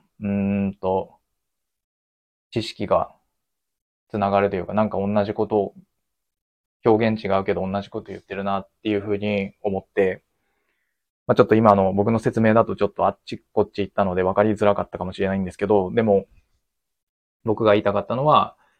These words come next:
まあ、表現が違う、書いてあることも違うけど、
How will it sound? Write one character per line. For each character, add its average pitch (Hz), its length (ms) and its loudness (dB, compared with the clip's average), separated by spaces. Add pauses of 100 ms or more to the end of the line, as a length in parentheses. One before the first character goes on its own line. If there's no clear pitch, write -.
(140)
ま 113 120 -6
あ、 120 60 2
表 107 220 4
現 98 60 -4
が 95 80 -4
違 95 280 -2
う、 95 80 -4 (440)
書 104 80 2
い 101 40 2
て 98 80 0
あ 92 40 0
る 95 80 -4
こ 92 80 -10
と 90 80 -10
も 90 140 -10
違 92 60 -10
う 92 180 -2
け 90 100 -4
ど、 98 260 0